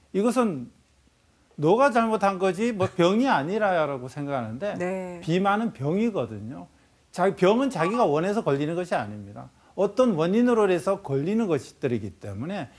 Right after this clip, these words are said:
Speaker 1: 이것들은 다른 치료들이 필요한 거죠. 그에 따라서 여러 가지 치료가 있는데요. 우리 아주 유명한 저널, 뉴 잉글랜드 저널 오브 메디슨이라고 아주 세-, 전 세계적으로도 아주 유명한 저널입니다.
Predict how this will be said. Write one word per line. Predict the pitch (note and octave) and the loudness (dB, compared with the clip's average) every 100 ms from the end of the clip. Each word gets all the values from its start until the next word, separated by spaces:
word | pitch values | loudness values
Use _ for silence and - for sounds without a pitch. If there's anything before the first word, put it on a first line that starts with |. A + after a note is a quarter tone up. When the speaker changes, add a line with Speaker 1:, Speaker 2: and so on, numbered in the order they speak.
| - _ | -20 _
Speaker 1:
이것들은 | F#3 F3+ B3 A3+ A3 C4 - - | 0 2 2 2 2 0 -6 -6
다른 | A#2+ D#3 G3+ | -2 -2 -2
치료들이 | - C4+ D4 A#3 F#3 | -6 -4 -2 -2 -4
필요한 | - G#3+ G3 D3+ | -6 -2 -2 -2
거죠. | G#2+ G2 G2+ _ _ _ | -10 -14 -18 _ _ _
그에 | - G#3 A#3+ | 0 2 4
따라서 | A#3+ G#3 G3+ A3 | 4 4 4 4
여러 | E3 | 4
가지 | F#3+ G#3 | 4 0
치료가 | - G#3 A3+ G#3 | 0 2 4 2
있는데요. | C#3 B2 D#3 F3+ - - _ - _ | 0 -2 -2 -2 -4 -12 _ -20 _
우리 | F#3+ G3+ | 4 6
아주 | F#3+ G3+ - F3+ | 4 2 -4 0
유명한 | G#3+ C4 A#3 E3 G3+ | 2 2 2 2 0
저널, | D#3 E3 F3+ D3+ | 0 0 0 2
뉴 | G3+ A#3 | 2 2
잉글랜드 | A#3 G#3+ G3+ D3+ | 2 2 2 2
저널 | F3 F#3 F3+ | 2 2 2
오브 | E3 | 0
메디슨이라고 | D#3 F3 E3 - D#3+ C#3+ B2+ A2 E3 C3+ | 0 -2 -2 -6 -6 -4 -4 0 0 0
아주 | D#3+ | -6
세-, | - G3 | -8 -2
전 | E3 G3+ | 2 0
세계적으로도 | A3 A3 A3+ A#3 G#3 E3 D3 E3+ | 0 -2 0 0 0 0 0 -2
아주 | C#3+ D3 | -2 -2
유명한 | D#3 G#3 A3+ G#3 G3+ F#3+ | 0 0 0 -2 -4 -4
저널입니다. | C#3 C#3+ D#3+ C#3 G#2+ A2 | -4 -2 -2 -4 -6 -8